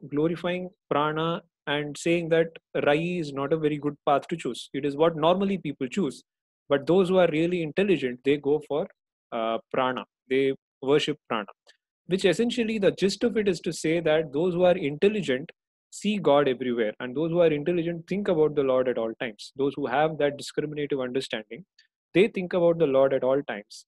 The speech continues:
which is why when the time of death comes, they automatically think about the Lord and then they attain final liberation.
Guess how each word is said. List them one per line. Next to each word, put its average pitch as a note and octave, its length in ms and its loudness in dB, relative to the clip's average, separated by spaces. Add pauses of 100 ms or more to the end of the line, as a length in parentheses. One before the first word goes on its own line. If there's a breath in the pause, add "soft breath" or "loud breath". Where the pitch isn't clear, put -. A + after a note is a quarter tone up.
(760)
which D#3 140 -4
is D#3 120 0
why F3 200 4
when D3 200 0
the C#3 80 2
time D3+ 220 0
of D#3 200 -4
death G3+ 240 0
comes, C3+ 360 -4 (340)
they E3 60 6
automatically F#3+ 760 2 (100)
think A3+ 200 -2
about C#3 280 4
the B2+ 60 0
Lord A#2+ 380 0
and C#3+ 220 -6
then E3 240 -2 (180)
they C#3+ 80 4
attain C#3 280 0
final C3 300 -4
liberation. G#2 440 -8